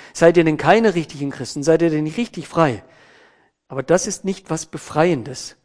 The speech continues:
sondern das ist etwas Unfreimachendes. Und deswegen aufzupassen. Ich hab gedacht, das könnte auch jetzt passieren in Corona-Zeiten, wo die einen vielleicht die Sache freier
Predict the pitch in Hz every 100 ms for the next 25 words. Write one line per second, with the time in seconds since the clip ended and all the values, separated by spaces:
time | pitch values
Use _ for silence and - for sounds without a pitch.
0 | _ _ - 143 139 151 240 202 196 175
1 | 160 - _ - 208 233 220 - - 143
2 | 143 135 135 120 110 117 - _ _ _
3 | _ - 151 175 160 170 196 208 165 -
4 | 131 131 - - - - 208 240 220 208
5 | - 196 - 214 202 175 190 - 175 160
6 | 147 135 147 156 143 156 156 147 117 113
7 | - 123 _ _ _ _ _ _ 151 160
8 | 180 170 220 202 - 156 160 160 - 160
9 | 160 - - 170 175 151